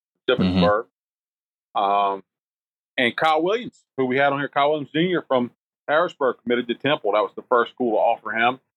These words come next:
Speaker 2: Versatile guys going as a running back and a wide receiver. Uh, a couple of McDevitt guys, Rico Scott and Stone Saunders, the young guys, they were out visiting Texas A and M, and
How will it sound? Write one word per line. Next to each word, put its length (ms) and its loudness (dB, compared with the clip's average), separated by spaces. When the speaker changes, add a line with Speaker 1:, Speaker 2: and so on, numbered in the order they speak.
Speaker 2:
Versatile 360 -2
guys 360 0
going 160 -2
as 140 -2
a 40 2
running 280 0
back 300 0
and 80 -4
a 40 -2
wide 200 0
receiver. 540 -2
Uh, 380 -2
a 40 -14
couple 220 -2
of 100 0
McDevitt 400 0
guys, 380 0
Rico 300 0
Scott 400 -2
and 120 -8
Stone 320 -4
Saunders, 460 -2
the 100 -2
young 220 0
guys, 320 0
they 120 0
were 140 -2
out 220 0
visiting 320 -6
Texas 400 -2
A 60 2
and 180 0
M, 240 -2
and 140 -8